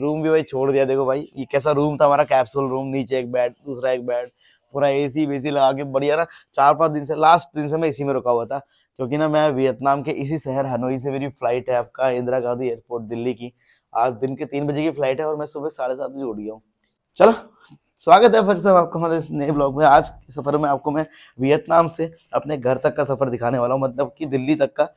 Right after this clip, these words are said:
या फिर अपने घर, शायद मैं वही कहना चाह रहा हूँ। और इस hotel से निकलते हैं। ये hotel नहीं, ये spa center है, मसाज center। चलिए फटाफट से यहाँ से निकलते हैं। मतलब आज, आज की नई location तो अपनी India ही होगी भाई, वियतनाम से India। देख रहे हो हमारे hotel का ये पूरा।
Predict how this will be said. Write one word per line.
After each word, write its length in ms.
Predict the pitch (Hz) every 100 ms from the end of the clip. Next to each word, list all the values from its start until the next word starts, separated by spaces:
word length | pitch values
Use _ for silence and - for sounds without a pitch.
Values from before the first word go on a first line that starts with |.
| _ _ -
या 80 | 120
फिर 100 | 131
अपने 220 | 127 117
घर, 200 | 110 123 - -
शायद 300 | - 117 120 -
मैं 100 | 127
वही 160 | 117 120
कहना 200 | 120 123
चाह 160 | 113 113
रहा 80 |
हूँ। 80 | 117 _ _ _ _ _ _
और 200 | 107 113
इस 160 | 135 -
hotel 180 | 117 123
से 120 | 135
निकलते 300 | 117 117 131
हैं। 100 | 151
ये 60 |
hotel 260 | 120 120 139
नहीं, 260 | 135 160 156
ये 80 |
spa 260 | 143 - 135
center 300 | 131 120 113
है, 60 | 139
मसाज 320 | 127 120 117
center। 300 | - 104 98 -
चलिए 240 | - 147 151 -
फटाफट 340 | 135 135 127 135
से 120 | 151
यहाँ 160 | 131
से 80 | 127
निकलते 420 | 127 120 117 -
हैं। 80 | 147 - _ _ _ _ _ _ 160
मतलब 180 | 175
आज, 260 | 196 190 202
आज 280 | 185 175 185
की 80 | 214
नई 160 | 202
location 360 | 196 185 185 208
तो 100 | 208
अपनी 200 | 196 180
India 180 | 151 160
ही 60 |
होगी 200 | 147 127
भाई, 180 | 127 139
वियतनाम 460 | 131 147 131 143 139
से 140 | 139
India। 260 | 113 113 113
देख 600 | - _ _ _ 127 160
रहे 80 | 185
हो 20 |
हमारे 200 | 175 175
hotel 260 | 165 156
का 120 | 156 160
ये 180 | 160
पूरा। 320 | 151 147 151